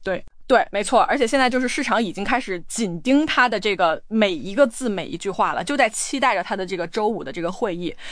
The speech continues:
那他的这个新的框架里面，对于通胀目标的这个措辞，以及对于就业市场的这个评估的指标，任何的调整都会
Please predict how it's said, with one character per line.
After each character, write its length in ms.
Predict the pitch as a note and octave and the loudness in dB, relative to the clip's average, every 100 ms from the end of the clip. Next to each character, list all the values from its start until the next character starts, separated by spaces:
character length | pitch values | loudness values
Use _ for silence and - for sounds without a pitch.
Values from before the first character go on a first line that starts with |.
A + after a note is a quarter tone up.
| - - | -10 -2
那 100 | D4+ | 0
他 200 | D4 E4+ | 2 2
的 100 | E4 | 0
这 120 | C4+ C4+ | 0 -2
个 80 | |
新 300 | A#3 - D4 | -4 -4 0
的 100 | E4+ | 2
框 260 | A#3 - B3 | 2 0 2
架 200 | C4 G#3+ | 2 0
里 100 | B2+ | -2
面， 220 | E3+ D#3 | -6 -6
对 280 | F3 D4+ C4 | -6 -4 -2
于 320 | F#3 G3 A3+ C4 - - - | -2 -2 -2 -4 -12 -20 -14
通 360 | - - E4+ F4+ | -4 0 2 2
胀 260 | F#4 C4+ A3+ | 2 2 0
目 240 | D4 A#3+ | 0 0
标 380 | A3 B3+ C4+ C#4+ | 2 4 4 2
的 100 | F#3 | 0
这 80 | G3 | -2
个 120 | G#3+ | -4
措 280 | - E4 A#3 | -2 0 0
辞， 560 | - - D#3+ F3 G#3 - - - | -2 -6 -2 -2 -2 -6 -20 -6
以 220 | A3 G3+ | -4 -4
及 280 | F3+ - G3+ | -6 -6 -4
对 180 | A#3 D#4+ | 0 2
于 120 | B3 | 2
就 320 | B3+ - F4 | 2 4 4
业 180 | C#4+ C4 | 6 4
市 220 | A#3+ - | 4 0
场 260 | D#4 - - | -2 -2 -4
的 100 | D#3+ | -4
这 140 | A3+ | -2
个 220 | G#3 E3 - | 2 2 0
评 400 | - G3 F3+ A#3+ | -4 -4 0 2
估 220 | D4+ E4 | 4 4
的 100 | C4 | 4
指 280 | - - - | 2 -6 -4
标， 360 | A3 A3+ A#3 C4+ | 2 4 4 2
任 220 | G4 D4 | 4 4
何 200 | G#3+ F3 | 0 -2
的 120 | F3+ | 0
调 340 | F#3+ - - F3+ | -2 -4 -4 -2
整 260 | F3+ C3 - | -2 -2 2
都 240 | A#3+ C4+ | 4 4
会 420 | C4+ C4 E3+ A2+ | 4 2 2 -2